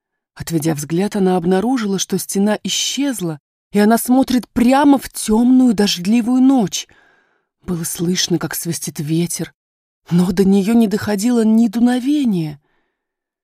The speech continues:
Через секунду облака рассеялись или исчезли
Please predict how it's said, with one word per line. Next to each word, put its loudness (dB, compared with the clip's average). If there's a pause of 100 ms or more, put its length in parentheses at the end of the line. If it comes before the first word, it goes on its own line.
(220)
Через -8
секунду 0
облака 0
рассеялись -4 (500)
или -4
исчезли -6